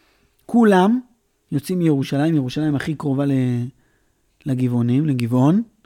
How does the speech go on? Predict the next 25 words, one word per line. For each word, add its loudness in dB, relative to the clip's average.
"שבוע 0
מהיום 4
יש -4
לכם 0
להתארגן." -2
הישיבה 0
הסתיימה. 0
העוזר 0
של -2
אדוני 0
צדק, -2
מיד 2
אחרי 0
הישיבה 0
ישב -4
איתו, -4
סיכם -2
איתו, -2
איך -2
מגייסים 0
כמה 0
שיותר 0
לוחמים, 2
גם 0
מירושלים 2